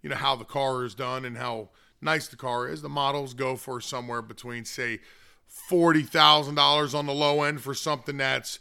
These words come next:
a street rider that may have a little bit of imperfections here and there, but it's pretty clean overall and all, to something that's like show car style, uh, status,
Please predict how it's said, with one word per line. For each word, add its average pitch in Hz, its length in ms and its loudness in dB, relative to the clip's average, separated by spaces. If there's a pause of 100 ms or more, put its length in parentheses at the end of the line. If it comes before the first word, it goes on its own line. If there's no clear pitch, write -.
(220)
a - 80 -8
street 160 400 0
rider 147 600 2
that 139 120 -10
may 143 200 -4
have 139 260 0
a 143 40 -8
little 139 180 -4
bit 135 180 0
of 131 100 -4
imperfections 135 720 -4
here 147 240 -2
and 143 80 -4
there, 170 240 2
but 202 180 -2
it's 196 140 -12
pretty 165 240 -4
clean 147 320 -4
overall 131 480 -2
and 131 80 -4
all, 143 240 -4 (320)
to 151 160 -2
something 165 280 -2
that's 151 220 0
like 151 180 0
show 214 260 6
car 170 320 6
style, 156 640 4
uh, 147 260 2
status, 165 600 4